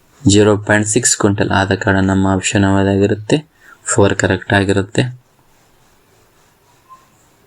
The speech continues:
ಏಳು ಗಂಟೆಗಳು ಮೂವತ್ತು ನಿಮಿಷ. ಇದು ಇವುಗಳ ಮೊತ್ತ. ಇದನ್ನು ಬಹಳ ಸರಳಕರವಾಗಿದೆ.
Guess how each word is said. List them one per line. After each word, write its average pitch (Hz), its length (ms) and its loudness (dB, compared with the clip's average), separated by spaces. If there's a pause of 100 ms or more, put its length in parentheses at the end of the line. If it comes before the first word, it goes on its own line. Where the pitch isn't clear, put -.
(880)
ಏಳು 143 400 4
ಗಂಟೆಗಳು 127 680 2
ಮೂವತ್ತು 113 540 2
ನಿಮಿಷ. 98 320 2 (260)
ಇದು 104 260 0 (540)
ಇವುಗಳ 113 200 2
ಮೊತ್ತ. 117 400 0 (600)
ಇದನ್ನು 113 220 2
ಬಹಳ 104 200 0 (100)
ಸರಳಕರವಾಗಿದೆ. 101 1120 0